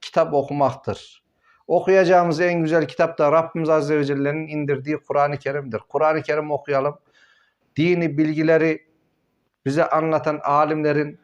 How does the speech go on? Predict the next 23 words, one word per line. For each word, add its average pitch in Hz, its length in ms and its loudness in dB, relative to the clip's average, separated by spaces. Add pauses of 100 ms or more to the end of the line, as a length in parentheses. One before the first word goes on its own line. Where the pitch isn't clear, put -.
müfessirlerin 147 800 -4
kitaplarını 147 560 -2
okuyalım 151 420 -2
veya 170 200 4
sahabelerin 165 680 0
hayatlarını 160 640 0
okuyalım, 156 420 -4
itikat 165 460 -4
kitapları - 440 -2
okuyalım, 151 440 -4
hadis-i 160 320 -2
şerifleri 160 420 -2
okuyalım. 151 480 -2 (380)
Kendi 160 720 0 (720)
derecemizi 147 840 0
veya 156 480 4 (180)
kültürümüzü 151 720 -2 (300)
artıralım 147 680 2
kardeşlerim. 131 640 0 (480)
Değer 185 300 4
yargılarını 180 760 4
da 160 120 4
insanların 165 760 0